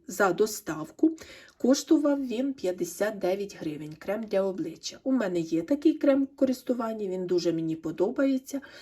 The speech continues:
Є і в запасах, на продажу. Можна було б обрати щось інше, але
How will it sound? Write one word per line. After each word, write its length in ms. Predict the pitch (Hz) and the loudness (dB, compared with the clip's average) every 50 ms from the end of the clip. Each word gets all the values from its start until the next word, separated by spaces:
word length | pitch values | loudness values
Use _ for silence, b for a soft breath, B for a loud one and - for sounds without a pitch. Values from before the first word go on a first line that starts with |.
| B B B B B | B B B B B
Є 300 | - 202 214 214 190 175 | -6 2 4 6 8 8
і 40 | 170 | 6
в 60 | 160 | 6
запасах, 760 | 160 - 175 160 160 - - 175 214 285 285 - 294 - - | 4 0 -2 -2 -2 -2 0 0 0 0 2 0 -2 -2 0
на 120 | 214 190 | -4 -6
продажу. 720 | 185 - 180 175 170 165 185 196 254 294 294 - 285 269 B B B B B B B B B B B B B B B B B B B B B | -4 0 0 0 2 2 2 2 2 2 0 0 -2 -4 B B B B B B B B B B B B B B B B B B B B B
Можна 260 | - 311 262 254 247 | 6 6 8 8 6
було 240 | 208 214 220 208 208 | 4 4 6 6 6
б 260 | 202 202 202 208 208 - | 6 6 4 4 6 4
обрати 440 | 247 233 196 233 214 202 196 - 202 | 4 6 8 8 6 6 6 4 0
щось 360 | - - - 247 220 - - - | 0 2 0 0 0 0 4 6
інше, 440 | 330 359 370 359 - - 320 262 - | 8 8 8 6 4 2 2 2 2
але 560 | - 262 262 302 330 311 294 294 285 269 269 | 2 4 6 8 8 8 8 8 8 6 4